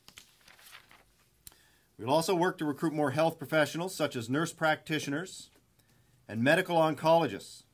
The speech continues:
to help reduce wait times. I'm not revealing any secrets when I say that our system of mental health and addictions needs overhauling. Countless families across Prince Edward Island are touched by these important issues.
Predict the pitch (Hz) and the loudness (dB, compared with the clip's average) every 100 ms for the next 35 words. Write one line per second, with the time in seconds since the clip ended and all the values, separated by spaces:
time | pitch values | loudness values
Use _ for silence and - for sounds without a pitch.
0 | _ _ 90 127 131 127 131 127 131 165 | _ _ -8 -8 -4 -2 -2 -2 -6 -6
1 | 165 117 78 - - - _ _ _ _ | -6 -8 -8 -12 -20 -20 _ _ _ _
2 | _ _ _ _ _ _ _ _ _ _ | _ _ _ _ _ _ _ _ _ _
3 | _ _ _ _ _ 135 196 156 143 175 | _ _ _ _ _ -6 -4 -2 0 2
4 | 170 156 127 - 170 - 117 - 127 117 | 2 0 -2 -4 -6 -4 -8 -6 -6 -6
5 | 110 - 131 123 117 107 104 98 - _ | -6 -2 0 0 -2 -2 -4 -8 -12 _
6 | - 147 - 127 110 123 117 110 123 117 | -8 -6 -4 -6 -2 -4 -2 -2 -2 -2
7 | 98 92 123 - 98 87 101 95 82 - | -10 -6 -6 -6 -14 -14 -12 -12 -14 -20
8 | _ _ _ 120 123 110 92 92 85 123 | _ _ _ -4 -4 -4 -6 -6 -6 -12
9 | - _ _ _ _ _ _ _ _ 135 | -18 _ _ _ _ _ _ _ _ -6
10 | 135 139 - 135 127 120 110 127 120 - | -4 -8 -4 -2 0 -2 -4 0 0 -2
11 | 123 127 117 113 113 110 107 151 156 - | -6 -4 -4 -4 -4 -6 -6 -6 -6 -6
12 | 104 104 104 120 120 107 131 104 82 - | -8 -8 -8 -8 -8 -6 -6 -6 -12 -18